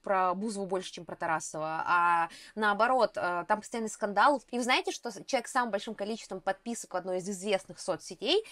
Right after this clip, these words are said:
это даже не кто-то из Кардашьянов, это вообще-то футболист. Ну, то есть, э, это говорит о том, насколько футбол сильно влияет на, на, на, на маркетинг и на вообще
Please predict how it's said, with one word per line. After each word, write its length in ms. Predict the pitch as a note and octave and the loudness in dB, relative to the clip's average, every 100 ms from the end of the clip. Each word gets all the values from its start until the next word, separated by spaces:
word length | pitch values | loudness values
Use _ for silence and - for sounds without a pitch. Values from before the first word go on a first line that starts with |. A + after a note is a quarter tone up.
| - | -6
это 160 | A3 G#3+ | -6 -2
даже 180 | A3 A3 | -2 0
не 80 | |
кто-то 260 | G#3 A#3 D4+ | -2 0 0
из 120 | D4+ | 0
Кардашьянов, 640 | - G3+ F#3+ F#3+ - D#3 D3+ | -2 4 6 6 -2 -10 -4
это 220 | G#3+ A#3+ | -2 0
вообще-то 520 | G#3 - F#3 - F#3 | 0 0 -2 2 0
футболист. 640 | E3 G#3+ F3 F#3+ F#3+ E3 - | 0 -6 0 0 0 -6 -8
Ну, 100 | G#3+ | -6
то 100 | A3+ | 0
есть, 300 | A3+ A3 - | 0 0 -2
э, 120 | F#3+ - - - | -4 -4 -14 -6
это 140 | A3+ C4 | -2 2
говорит 260 | C4 C#4 | 4 4
о 80 | B3+ | 4
том, 80 | D#4+ | 2
насколько 340 | D#4 - C4+ A3 | 0 0 -2 -2
футбол 420 | - G3 G#3+ G3+ | -10 -4 0 0
сильно 260 | - G3 F3 | -2 -8 -6
влияет 500 | F3 F#3 D4 F4+ - | -2 2 4 2 -2
на, 140 | A3+ | -2
на, 200 | G#3+ F#3+ | 0 0
на, 680 | G3 G#3 G3 F#3+ F3+ F3+ F3 F#3+ - - | -2 0 2 2 2 0 -6 -12 -16 -10
на 140 | A3+ A3 | 2 4
маркетинг 720 | G#3+ B3+ - D4 C4 B3 - | 8 6 4 -4 -2 -2 -4
и 280 | - G#3 G3+ | -4 -4 -2
на 400 | G3 F#3 F3+ F3 | 2 2 2 2
вообще 300 | F#3 A3 | 0 -2